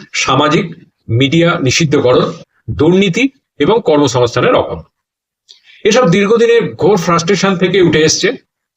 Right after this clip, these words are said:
তরুণরা, মানে এই জেনজি যারা স্বতঃস্ফূর্তভাবে সক্রিয় হয়েছে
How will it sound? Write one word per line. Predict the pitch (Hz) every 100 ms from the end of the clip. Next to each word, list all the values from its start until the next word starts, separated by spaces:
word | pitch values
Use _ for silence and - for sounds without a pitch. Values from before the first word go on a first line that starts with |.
| _ _ _ _ -
তরুণরা, | 147 175 185 120
মানে | 131 131 135
এই | 143
জেনজি | 123 113 170 170 180
যারা | 113 92 - - -
স্বতঃস্ফূর্তভাবে | - 156 202 170 - 185 214 165
সক্রিয় | 160 147 - 113
হয়েছে | 101 104 180